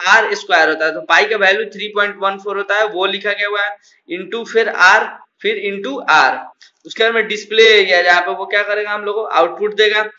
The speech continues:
और फिर stop हम लोग का यहाँ पे खत्म हो जाएगा। तो यही था हम लोग का फ्लो chart।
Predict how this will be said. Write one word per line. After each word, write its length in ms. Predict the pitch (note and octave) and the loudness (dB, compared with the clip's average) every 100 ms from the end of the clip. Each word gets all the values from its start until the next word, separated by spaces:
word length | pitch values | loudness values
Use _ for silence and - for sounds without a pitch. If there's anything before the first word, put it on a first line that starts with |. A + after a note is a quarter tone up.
| _ - | _ -8
और 120 | D3 | -6
फिर 320 | F3+ A3 - | -6 -6 -6
stop 420 | - - D#3+ D3+ D#3 | -6 0 2 2 -2
हम 120 | D#3+ | -6
लोग 80 | E3+ | -2
का 60 | |
यहाँ 140 | F3+ F#3 | 0 0
पे 100 | A#3 B3+ - | -2 -10 -10
खत्म 240 | D#3 E3 D#3 | -4 -2 -2
हो 80 | |
जाएगा। 400 | C#3+ C#3 C3+ C3 B2+ - _ _ _ _ | 0 0 0 -2 -4 -8 _ _ _ _
तो 280 | D3 D3 - | -6 -6 -4
यही 400 | E3 E3 G3 G3+ | -4 0 2 2
था 80 | A3 | 2
हम 120 | G#3 | 2
लोग 100 | G#3+ | 0
का 80 | G#3+ | -2
फ्लो 240 | G#3 G#3 | 0 0
chart। 280 | G#3 G#3+ G#3+ | 2 2 0